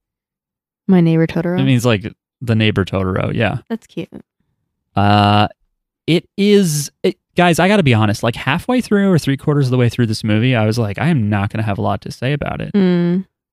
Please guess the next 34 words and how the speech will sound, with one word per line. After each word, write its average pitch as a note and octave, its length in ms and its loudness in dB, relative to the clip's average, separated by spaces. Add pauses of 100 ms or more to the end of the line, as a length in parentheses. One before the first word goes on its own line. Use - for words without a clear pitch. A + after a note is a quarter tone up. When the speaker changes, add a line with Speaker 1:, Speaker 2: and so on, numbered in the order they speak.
(140)
Speaker 2:
Um, G2+ 640 0 (260)
it's - 180 -4
from B2+ 140 -2
nineteen A#2+ 360 0
eighty-eight. A2+ 560 0 (600)
It A2+ 140 0
is A2+ 240 0
written G#2+ 260 2
and B2 140 2
directed C#3 340 0
by B2 140 2
Miyazaki, B2 640 0
so G2 420 0 (800)
it's - 220 -6
not, B2 420 0
uh, G#2+ 560 0
not F3+ 220 0
every F3+ 300 0
Ghibli B2+ 340 0
movie A2 500 0 (680)
is A2+ 160 0
written A#2+ 180 -2
and A2+ 160 -2
directed A2 440 -2
by G#2 200 -2
Miyazaki. B2+ 580 0
Not D3 160 2
every C#3+ 200 2
Miyazaki C3+ 520 0
movie A#2+ 340 0
is G#2+ 120 -4
a G#2+ 60 -2
Ghibli A2+ 480 -2
joint. G2+ 420 -6